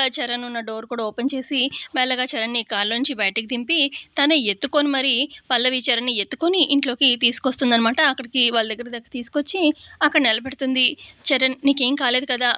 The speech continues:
అంత బాగానే కదా?" అనగానే, "ఉమ్, పల్లవి వెళ్ళిందిగా, చూసావా ఎంత క్షేమంగా తీసుకొచ్చిందో" అని చెప్పి మళ్ళీ మళ్ళీ చెప్తూ ఉంటారు. ఇక అప్పుడు అక్కడ ఉన్న అక్షిత కోపం తట్టుకోలేక, "ఏంటి, చేతిలో ఉన్న డాక్యుమెంట్స్ వాళ్ళకి ఇచ్చేసి,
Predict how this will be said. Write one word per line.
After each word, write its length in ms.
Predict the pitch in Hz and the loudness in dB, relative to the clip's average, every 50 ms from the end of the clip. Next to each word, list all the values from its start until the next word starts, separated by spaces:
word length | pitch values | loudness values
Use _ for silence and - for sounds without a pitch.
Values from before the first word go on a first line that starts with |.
| - - | -4 -8
అంత 160 | 262 254 294 | -12 -12 -10
బాగానే 400 | 285 254 240 220 226 277 269 285 | -8 -8 -8 -8 -8 -6 -6 -6
కదా?" 240 | 285 277 247 247 240 233 - - | -6 -6 -6 -6 -8 -8 -6 -6
అనగానే, 420 | 240 240 233 262 262 254 247 233 254 285 - - - - _ _ _ _ - | -6 -4 0 0 2 2 2 2 2 0 -2 -6 -20 -20 _ _ _ _ 4
"ఉమ్, 240 | 262 269 269 269 254 254 - - _ _ | 6 8 8 8 6 4 0 -10 _ _
పల్లవి 360 | 226 214 208 226 247 269 285 262 | -2 0 0 0 -2 -2 -2 -2
వెళ్ళిందిగా, 420 | 240 226 240 247 262 254 254 277 | -2 -2 -2 -2 -4 -2 -4 -4
చూసావా 400 | 320 - 277 262 - 262 247 277 302 233 | -4 -6 -6 -4 -4 -2 -2 -2 -2 -2
ఎంత 180 | 202 208 220 | -2 -2 -4
క్షేమంగా 400 | - - - 269 262 269 285 294 | -4 -2 -2 0 0 0 -2 -4
తీసుకొచ్చిందో" 560 | - 254 254 - - 262 254 - 262 254 262 269 | -4 -6 -6 -4 -4 -2 0 2 2 4 4 4
అని 220 | - 254 262 269 | 4 4 2 2
చెప్పి 240 | 277 247 - 269 254 302 320 - - - - - | 2 2 2 4 4 4 2 0 -4 -12 -4 0
మళ్ళీ 200 | 311 285 285 269 | 2 2 4 2
మళ్ళీ 300 | 254 240 226 220 240 240 | 2 2 2 0 0 -2
చెప్తూ 340 | 247 - 262 - - - 247 247 | -4 -4 -6 -6 -4 -2 -2 0
ఉంటారు. 400 | 247 247 240 247 240 247 247 233 220 - - - _ - | 0 0 0 0 2 2 0 -2 -2 -6 -12 -8 _ 0
ఇక 120 | 311 294 | 2 4
అప్పుడు 280 | 330 - - 285 269 247 233 262 - _ _ _ - | 2 2 2 4 4 4 4 4 2 _ _ _ -2
అక్కడ 160 | 269 302 254 | 0 0 0
ఉన్న 120 | 254 262 247 | 0 2 0
అక్షిత 340 | 214 226 - - 262 - 254 233 - | 0 -2 -4 -6 -2 0 0 0 2
కోపం 240 | - 247 254 294 277 | 2 2 2 2 2
తట్టుకోలేక, 500 | 262 220 - - 254 247 247 240 240 285 247 233 262 277 - - - _ - | 2 0 -2 -2 0 0 2 2 2 2 2 2 0 -2 -4 -10 -14 _ -2
"ఏంటి, 280 | 262 262 269 269 269 254 262 269 - _ _ _ _ - - 480 - - | -2 -2 0 -2 -4 -6 -6 -8 -10 _ _ _ _ -20 -20 -20 -10 0
చేతిలో 320 | - 311 330 320 339 311 | 2 2 4 4 4 2
ఉన్న 100 | 294 269 | 2 4
డాక్యుమెంట్స్ 540 | 254 233 233 254 - - 262 247 269 - 277 233 - - | 4 4 2 2 2 2 2 2 4 4 2 2 2 2
వాళ్ళకి 260 | 254 254 247 247 262 262 | 2 2 0 0 -4 -6
ఇచ్చేసి, 400 | 262 - 311 311 311 - 440 | 0 2 2 4 4 2 2